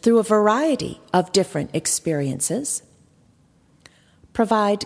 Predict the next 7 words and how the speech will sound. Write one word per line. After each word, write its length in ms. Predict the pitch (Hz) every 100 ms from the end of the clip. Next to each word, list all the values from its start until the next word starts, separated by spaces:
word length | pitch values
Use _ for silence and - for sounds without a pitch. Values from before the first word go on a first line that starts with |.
| -
conversations 1120 | - 165 160 185 - 320 359 - 156 - -
that 260 | - - -
prompt 420 | - 180 208 202
a 60 | 208
child 420 | - 214 214 214
to 100 | 240
think 560 | - 320 339 - -